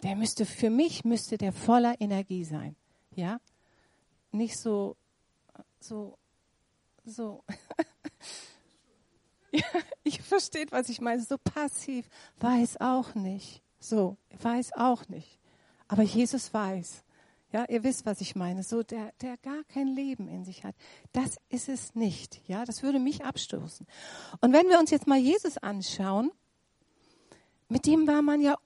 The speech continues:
unwahrscheinlich gerne zusammen. Die Leute sind meilenweit gegangen, nur mit ihm, um mit ihm Kontakt zu haben. Wenn man ihn berührte, wurde man gesund. Wenn man mit ihm sprach, bekam man Ermutigung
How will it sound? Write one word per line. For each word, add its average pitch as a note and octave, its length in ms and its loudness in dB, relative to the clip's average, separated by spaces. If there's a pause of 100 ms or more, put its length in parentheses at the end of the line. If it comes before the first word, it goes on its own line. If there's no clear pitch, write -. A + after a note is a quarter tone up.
unwahrscheinlich E4 840 4
gerne A#3+ 400 4
zusammen. A#3 380 0
Die A3 100 6
Leute D4+ 300 8
sind D4 300 4
meilenweit F4+ 1040 4
gegangen, C4+ 640 2 (400)
nur G4 400 10
mit E4 180 8 (200)
ihm, F#4 220 4
um D#4 120 8
mit D#4 280 6
ihm G4 200 2
Kontakt - 500 -2
zu G#3+ 180 2
haben. F3+ 260 -4 (280)
Wenn D4 180 10
man D#4+ 260 6
ihn F#4 300 2
berührte, C#4 800 8
wurde B3 300 6
man A#3+ 380 2
gesund. A#3+ 600 -2 (760)
Wenn C4+ 140 4
man C#4 180 2 (360)
mit D4 240 2
ihm C#4+ 220 4
sprach, F4+ 580 4
bekam D4 440 4
man C#4 240 6
Ermutigung B3 800 0